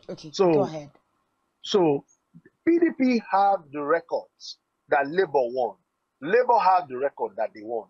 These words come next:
Speaker 2: The international, uh, uh, body, because of the way they observe the election, believe that Nigerians voted for Labour Party. So it seems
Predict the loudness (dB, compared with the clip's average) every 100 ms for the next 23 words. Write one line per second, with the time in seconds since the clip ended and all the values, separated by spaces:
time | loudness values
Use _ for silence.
0 | -8 -8 0 2 2 0 0 2 2 0
1 | _ _ 0 0 -2 0 0 0 -4 -10
2 | -16 -18 -20 _ _ _ -14 -6 0 0
3 | 0 -2 -2 -2 -4 -4 -4 -4 0 0
4 | 0 -6 -8 -8 -8 -12 -12 _ _ _
5 | _ -4 -4 -2 -4 -4 -6 _ _ _
6 | _ 4 4 2 _ -2 -2 0 2 4
7 | 4 0 -8 -8 0 0 0 _ -4 -4
8 | -4 -2 0 -2 -4 -10 -12 -20 _ _
9 | _ _ _ _ _ _ _ _ -2 -2
10 | -4 -6 -6 -6 -8 -2 0 0